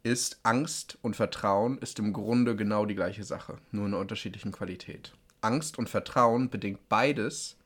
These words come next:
den Glauben an etwas, was noch nicht passiert ist.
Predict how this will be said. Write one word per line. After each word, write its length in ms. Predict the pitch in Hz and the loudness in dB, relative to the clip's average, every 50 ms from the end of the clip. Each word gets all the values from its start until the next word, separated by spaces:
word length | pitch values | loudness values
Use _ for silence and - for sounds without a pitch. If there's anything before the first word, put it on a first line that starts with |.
| - - | -8 -4
den 180 | 107 104 101 90 | -2 -2 -2 0
Glauben 480 | 107 107 107 120 135 135 143 127 - | 0 4 6 6 6 4 2 -2 -4
an 140 | 101 104 - | -4 -2 -4
etwas, 560 | 95 92 - - 110 113 135 147 - - - - - - - - _ | -4 -6 -4 -2 0 0 0 -2 -4 -10 -10 -14 -20 -20 -20 -6 _
was 160 | - 98 - | -2 0 0
noch 100 | 113 92 98 | 0 0 0
nicht 220 | 104 - - - | -2 -4 -4 -4
passiert 440 | - 110 92 - - - 82 76 - | -4 -2 -2 -2 -4 -4 -6 -6 -8
ist. 300 | 78 - - - - | -8 -8 -8 -10 -12